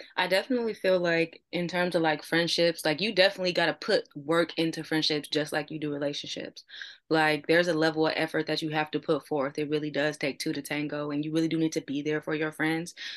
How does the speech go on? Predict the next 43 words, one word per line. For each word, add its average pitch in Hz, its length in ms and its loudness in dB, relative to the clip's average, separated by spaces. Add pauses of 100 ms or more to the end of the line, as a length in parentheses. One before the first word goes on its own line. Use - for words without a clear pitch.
(100)
Whereas 196 180 4
associates 226 640 6
are 196 100 4
more 202 240 0
so, 196 300 4
you 185 180 -2
know, 185 500 0 (680)
you 254 100 4
know, 269 140 8
I 262 140 8
see 285 300 2
you, 294 120 4
and, 285 80 4
like, 269 200 2
yeah, 277 160 2
we 277 140 -2
say, 262 280 0
"Hey," 254 420 0
you 190 160 -6
know, 214 160 -6
"I 220 100 2
support 247 540 2
you," 233 400 -4
you 226 120 0
know, 208 280 4
here 214 280 4
and 202 140 0
there, 202 280 4
like, 175 260 4 (160)
but 175 100 4
it 226 40 6
doesn't 208 320 4
take - 400 -2
that, 160 360 2 (240)
yeah, 208 160 -2
it 196 80 0
doesn't 202 240 0
take 190 200 0
that 160 180 0
same 175 180 0
amount 165 240 2
of - 80 -4
energy. 175 480 -4